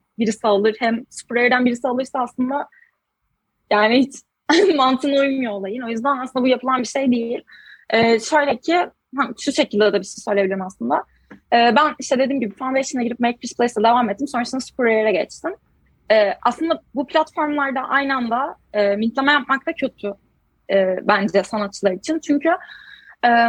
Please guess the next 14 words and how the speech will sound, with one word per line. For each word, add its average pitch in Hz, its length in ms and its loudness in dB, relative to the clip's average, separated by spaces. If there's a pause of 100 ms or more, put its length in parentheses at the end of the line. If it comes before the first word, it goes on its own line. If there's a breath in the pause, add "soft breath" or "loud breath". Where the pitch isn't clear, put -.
(120)
mesela 240 380 2
benim 277 340 0 (320)
Foundation'daki 285 540 2
işlerim 285 440 -2 (680)
işte 220 240 -4
bir 269 80 6
Ether'a 226 340 0
satılıyorsa 233 580 -4
Super 285 300 -8
Rare'de 262 240 4
daha 311 200 2
yüksek - 360 -8
fiyatlara 180 360 -8
satılıyordu, - 640 -4